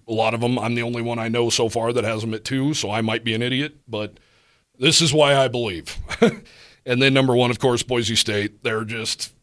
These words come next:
Taylen Green's a really special quarterback. We've talked about it on the show before. Cowboys got to him ten times last year and didn't bring him down once.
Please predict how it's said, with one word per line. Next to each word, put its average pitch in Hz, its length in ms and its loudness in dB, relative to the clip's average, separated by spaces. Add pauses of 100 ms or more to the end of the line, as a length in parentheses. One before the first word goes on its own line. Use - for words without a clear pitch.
Taylen 135 340 0
Green's 117 260 -2
a 107 40 -4
really 110 240 -4
special 113 360 -2
quarterback. 107 540 -6
We've 101 100 -12
talked 113 280 -4
about 110 180 -2
it 107 80 -4
on 101 100 -2
the 101 60 -6
show 110 240 0
before. 110 500 -6 (380)
Cowboys 139 360 2
got 123 180 -2
to 120 100 -2
him 117 140 -4
ten 127 240 -2
times 107 340 -6
last 101 320 -6
year 104 80 -6
and 98 100 -6
didn't 98 180 -8
bring 98 120 -6
him 92 120 -10
down 90 200 -4
once. 80 380 -4